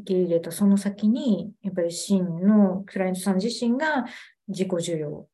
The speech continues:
できるようになって、その先に真の個性化が待ってるっていう感じ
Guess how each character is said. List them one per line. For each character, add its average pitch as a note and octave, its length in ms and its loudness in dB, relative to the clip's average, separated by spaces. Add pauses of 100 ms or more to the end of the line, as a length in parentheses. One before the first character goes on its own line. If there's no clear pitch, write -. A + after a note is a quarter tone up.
で E3+ 140 -8
き F#3 100 -4
る E3 60 -4
よ D#3 140 -4
う - 20 -10
に D#3 140 -12
な D#3 140 -12
っ - 80 -20 (140)
て、 A#3+ 300 -2
そ B3+ 140 -2
の B3+ 100 2
先 C#4 320 -6
に F#4 320 0 (300)
真 F3+ 260 4
の D#3+ 80 -4
個 D#3 160 -12
性 D3+ 220 -10
化 D3 100 -10
が D#3+ 140 -10
待 D#3+ 200 -8
っ - 80 -20
て - 140 -14
る E2 220 -16
っ - 220 -20
て F#3 80 -6
い E3+ 80 -4
う D3+ 200 -6
感 D3+ 240 -8
じ D#3+ 240 -16